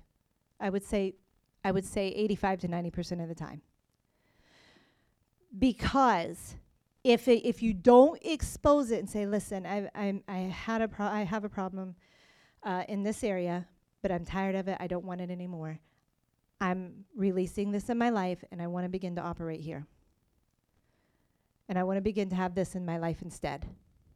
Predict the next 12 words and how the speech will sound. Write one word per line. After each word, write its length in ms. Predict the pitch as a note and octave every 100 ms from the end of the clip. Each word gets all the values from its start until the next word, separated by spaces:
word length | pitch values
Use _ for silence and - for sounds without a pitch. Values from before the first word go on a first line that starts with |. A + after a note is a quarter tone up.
| - - - - - - _ _ _ _ _
If 180 | B3 A#3+
you 140 | A#3+ G3+
don't 420 | A3+ A#3 B3+ A3+
do 240 | C#4 C#4+
that, 400 | A3+ G3 E3+ E3 - _ _ _ _ _ _ _ _ F#3+
then 180 | G#3+
it's 160 | G#3+ - -
always 420 | A#3+ B3 C#4 A#3+
gonna 300 | A#3 A#3 A3+
be 180 | G#3+ G#3
that 400 | F3 E3+ F#3+ F3
bait 380 | G3+ A#3+ C4+